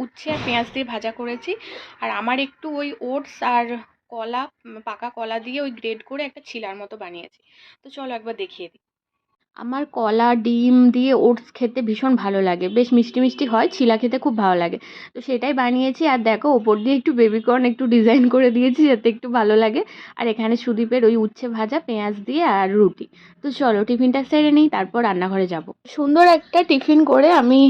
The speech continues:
চলে এসেছি রান্না করতে। আর এখন হচ্ছে শাকটা করে নেবো, আর শাকের সাথে আজকে করব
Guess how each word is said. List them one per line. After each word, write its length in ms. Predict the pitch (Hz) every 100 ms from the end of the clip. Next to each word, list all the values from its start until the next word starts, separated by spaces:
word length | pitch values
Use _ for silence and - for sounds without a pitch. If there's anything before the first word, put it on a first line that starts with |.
| 254
চলে 220 | - 254 269
এসেছি 260 | 277 302 330
রান্না 280 | 285 247 285
করতে। 340 | 277 247 320
আর 220 | 302 254 247
এখন 280 | 226 - 277
হচ্ছে 280 | 262 254 285 -
শাকটা 420 | - 240 233 269
করে 260 | 277 254 247
নেবো, 220 | 254 262 320
আর 140 | 262
শাকের 380 | - 202 202 240
সাথে 220 | 269 254 269
আজকে 280 | 254 - 277
করব 320 | 254 247 240